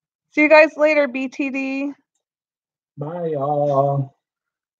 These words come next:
Speaker 2: You ready, Dawn?
Speaker 1: Yeah.
Speaker 2: Okay, seven thirty
Speaker 1: Bye.
Speaker 2: tonight on the big channel. Or the
Speaker 1: Seven thirty.
Speaker 2: little, whatever, the, the Yankee or something. Right?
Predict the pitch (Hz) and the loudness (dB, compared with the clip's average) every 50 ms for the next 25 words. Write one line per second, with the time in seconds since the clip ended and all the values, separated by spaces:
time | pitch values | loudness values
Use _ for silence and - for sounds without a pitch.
0 | - - 123 120 120 123 127 123 127 127 131 135 135 131 - 277 269 254 247 240 | -18 -14 -10 -6 -2 0 0 0 2 2 2 0 0 2 2 4 6 6 6 4
1 | 240 247 247 165 - 240 208 170 139 - 190 - 226 240 - 294 269 269 277 277 | 4 2 0 2 2 4 4 4 4 4 4 4 6 6 6 6 6 6 6 6
2 | 269 254 254 247 240 240 247 262 254 247 240 240 226 220 285 254 214 - - 247 | 6 6 4 4 4 4 4 4 4 4 2 0 -2 -2 -2 -4 -4 0 2 2
3 | 247 233 233 233 226 220 214 208 196 180 165 160 165 165 143 160 - 180 175 - | 2 4 4 4 4 4 4 4 2 4 4 4 4 4 2 2 2 2 0 -2
4 | - - _ - 151 151 151 151 143 135 135 135 131 131 135 135 127 - _ - | -2 -6 _ -6 -6 -2 0 0 0 0 0 -4 -4 -4 -8 -8 -10 -14 _ -10
5 | 139 131 127 120 120 113 117 _ _ _ _ _ _ _ _ _ _ _ _ _ | -8 -6 -6 -6 -8 -10 -12 _ _ _ _ _ _ _ _ _ _ _ _ _
6 | _ _ _ _ _ _ _ _ _ _ _ _ - 120 127 - - 127 120 - | _ _ _ _ _ _ _ _ _ _ _ _ -14 -14 -14 -12 -12 -14 -14 -16
7 | - - 120 - - _ _ _ _ _ _ _ _ _ _ _ _ _ _ _ | -16 -20 -20 -20 -20 _ _ _ _ _ _ _ _ _ _ _ _ _ _ _
8 | _ _ _ _ _ 214 202 _ _ _ _ _ _ _ _ _ _ - 139 - | _ _ _ _ _ _ _ _ _ _ _ _ _ _ _ _ _ -20 -20 -20